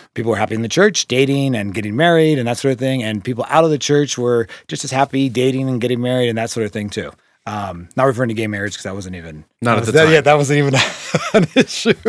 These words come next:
Speaker 1: at the time
Speaker 2: Well, and
Speaker 1: or
Speaker 2: then,
Speaker 1: topic.
Speaker 2: and then you kind of, as, as I understand your story, it kind of compounds then that you get involved with, with addiction, drug addiction.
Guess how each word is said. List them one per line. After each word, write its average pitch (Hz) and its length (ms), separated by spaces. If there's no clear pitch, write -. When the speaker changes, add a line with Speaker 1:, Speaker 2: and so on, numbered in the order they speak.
Speaker 1:
at - 140
the 139 100
time - 640
Speaker 2:
Well, 175 140
and 190 100
Speaker 1:
or 208 60
Speaker 2:
then, 202 80
Speaker 1:
topic. 101 460
Speaker 2:
and 156 140
then 180 180
you 170 200
kind 185 300
of, 127 180
as, 127 380
as 123 80
I 131 140
understand 127 380
your 107 100
story, 143 400
it 104 100
kind 117 200
of 101 100
compounds 131 880
then 95 280
that 95 120
you 101 220
get 107 160
involved 95 520
with, 92 280
with 92 240
addiction, 90 520
drug 107 260
addiction. - 560